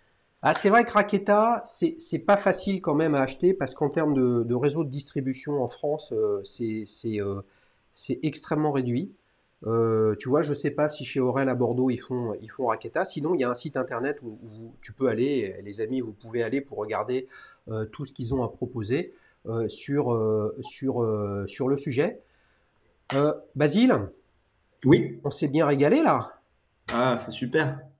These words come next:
Speaker 1: Hein ? Euh, on a découvert une bien belle, euh, Victorinox Inox.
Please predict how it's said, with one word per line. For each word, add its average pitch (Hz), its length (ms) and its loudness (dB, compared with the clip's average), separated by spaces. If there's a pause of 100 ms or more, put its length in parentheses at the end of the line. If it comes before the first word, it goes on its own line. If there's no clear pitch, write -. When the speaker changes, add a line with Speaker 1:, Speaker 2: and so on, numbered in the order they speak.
(180)
Speaker 1:
Hein ? 160 300 2 (640)
Euh, 127 460 4
on 175 160 6
a 170 220 8
découvert 165 880 2
une 143 260 2
bien 139 380 2
belle, 151 380 2 (480)
euh, 107 1200 0 (720)
Victorinox 196 1120 4 (260)
Inox. 285 500 8